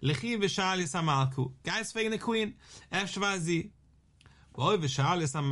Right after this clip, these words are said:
בן המלכה, גיי פראגן די מלכה. אמרו, לו האבן זיי געזאגט צו זיי, איך ווייס נישט. לכי ושאל את רבי גמליאל, גיי פראגן רבי גמליאל. בואי, ושאל את רבי גמליאל, גיי פראגן רבי גמליאל,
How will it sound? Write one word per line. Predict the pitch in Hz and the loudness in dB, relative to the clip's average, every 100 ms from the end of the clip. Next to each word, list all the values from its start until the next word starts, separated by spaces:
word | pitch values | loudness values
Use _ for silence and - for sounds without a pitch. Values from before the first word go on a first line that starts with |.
| 131 | 2
בן | 135 | 4
המלכה, | 131 127 120 113 | 6 6 4 0
גיי | 101 101 147 185 | -6 -4 -2 -2
פראגן | 131 147 160 | -2 -2 0
די | 123 | 0
מלכה. | 120 110 101 - 113 - - - - - _ - | 0 0 -2 -4 -6 -8 -20 -20 -20 -20 _ 0
אמרו, | 190 214 147 127 135 - - | 2 4 2 2 -2 -8 -10
לו | - 123 | -4 0
האבן | 165 175 127 | 2 2 2
זיי | 120 | 2
געזאגט | 123 180 | 0 -2
צו | 180 123 | -4 -4
זיי, | 127 190 151 135 196 170 | -2 -2 -2 -4 -6 -8
איך | 143 | -8
ווייס | 277 330 202 | -8 -12 -10
נישט. | - - - | -10 -10 -6
לכי | 120 135 254 233 | -4 -2 -2 -2
ושאל | 185 214 214 208 | 0 4 4 4
את | 196 | 0
רבי | 196 196 | 0 0
גמליאל, | 185 165 151 139 - - - - - | 0 2 2 2 0 -8 -20 -20 -4
גיי | 143 208 202 | 0 0 -2
פראגן | - 196 185 | -2 -2 0
רבי | 170 165 147 | 0 2 2
גמליאל. | 139 135 113 113 - - _ - - - - | 4 4 4 0 -10 -20 _ -20 -20 -20 -12
בואי, | - 170 220 | -4 2 2
ושאל | 151 131 156 185 180 | 2 0 0 0 -2
את | 139 | 0
רבי | 147 131 | 4 6
גמליאל, | 127 113 104 123 - - _ - | 6 4 0 -4 -10 -18 _ -6
גיי | 120 175 196 | -2 -2 -2
פראגן | 202 196 | -2 -2
רבי | 196 185 | -2 -2
גמליאל, | 180 170 170 | -2 0 -2